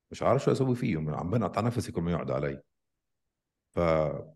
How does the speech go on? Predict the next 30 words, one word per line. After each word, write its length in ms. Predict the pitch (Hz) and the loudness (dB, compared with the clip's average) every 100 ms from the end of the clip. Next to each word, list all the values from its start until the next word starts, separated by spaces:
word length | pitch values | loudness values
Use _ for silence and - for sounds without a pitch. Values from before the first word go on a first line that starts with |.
| _ _ _ _ - | _ _ _ _ -10
عم 80 | 80 | -6
تحكي 220 | 107 - | -4 -2
مية 140 | 107 | 0
وأربعين 260 | 98 85 90 | 2 2 -2
كيلو 220 | 113 101 | 2 2
عم 80 | 71 | 2
بيقعد 220 | 80 80 | 0 -2
علي 280 | 76 90 73 | -2 -4 -4
يعني. 280 | 60 - - - _ _ _ _ _ _ _ | -8 -14 -20 -20 _ _ _ _ _ _ _
فضلينا 460 | 98 107 127 127 95 | -2 4 4 4 4
هيك 140 | 104 | 2
نتجاحش 720 | - 80 71 104 - 85 - - | 0 -6 0 0 0 -6 -8 -2
شوي، 440 | 95 113 151 156 - _ _ _ _ _ _ _ _ 80 | 2 2 0 -6 -16 _ _ _ _ _ _ _ _ -8
مش 120 | 82 | -2
عارفين 280 | 92 123 113 | 2 4 4
نلقط 260 | 98 80 | 4 2
بعض 480 | 90 82 117 120 - - | 2 4 4 2 -8 -8
ومعرقين. 880 | 78 78 87 101 117 147 - - - - | -2 0 0 0 2 2 -2 -8 -12 -6
بالأخير 600 | 82 - 127 104 80 - | -4 -2 0 0 -4 -10
جتني 440 | - 90 127 120 - | -8 -2 0 2 0
إجره. 360 | 110 80 151 - _ _ _ _ _ _ _ _ _ _ _ _ _ - | 2 2 0 -6 _ _ _ _ _ _ _ _ _ _ _ _ _ -6
عملت 360 | - 139 170 - | 2 4 2 4
حركة 580 | 151 135 - 110 120 | 6 6 6 4 4
كيف 380 | - - 147 156 | 0 -2 -4 0
الكمورة 440 | 156 135 135 123 113 | 0 2 4 6 4
بتنزلها 460 | - 92 101 101 | 4 -2 -2 -2
من 140 | 101 98 | -2 -2
تحت 280 | - 92 | -4 -4
وبتحطها 400 | - - - - | -6 -8 -10 -8
وبتمسك. 760 | - - 98 - 113 - - | -8 -6 -6 0 0 0 -10